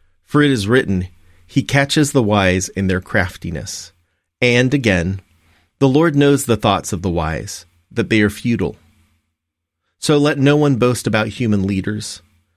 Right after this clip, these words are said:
for all things are yours, whether Paul or Apollos or Cephas, or the world or life, or death, or the present, or the future. All belong to you, and you belong to Christ, and Christ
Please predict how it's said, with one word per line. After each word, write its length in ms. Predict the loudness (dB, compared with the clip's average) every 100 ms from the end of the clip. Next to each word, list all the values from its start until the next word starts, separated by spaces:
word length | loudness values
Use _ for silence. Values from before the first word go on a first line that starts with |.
| _ _
for 140 | 0
all 220 | 4 2
things 460 | 2 0 -2 -4 -4
are 160 | 0
yours, 420 | 0 0 -2 -4 -4
whether 180 | -2
Paul 440 | -2 0 2 4 2
or 100 | 0
Apollos 640 | 0 0 0 0 -6 -10 -6
or 100 | -6
Cephas, 680 | -2 -4 -2 -4 -6 -12 -16 -20 -20 _ _
or 140 | 2 4
the 80 |
world 640 | 4 4 4 4 2 0 -2
or 140 | -2
life, 500 | 2 0 0 -8 -18 _ _ _
or 120 | 0
death, 480 | 2 0 0 -2 -8 -6
or 100 | -4
the 100 | -4
present, 520 | -2 -2 0 -4 -6 _ _ _
or 120 | 2
the 80 | 2
future. 520 | 0 -2 -2 -6 -12 _ -20 _ _ _ _ 0
All 200 | 2 4
belong 420 | 2 4 2 2
to 140 | -2 -4
you, 220 | -4 -12 _ _
and 140 | 0
you 160 | 2 2
belong 360 | 2 2 2 0
to 80 |
Christ, 580 | -2 -2 -2 -4 -14 -20 _ _ _ _ _
and 120 | -8
Christ 520 | -2 0 0 -2 -8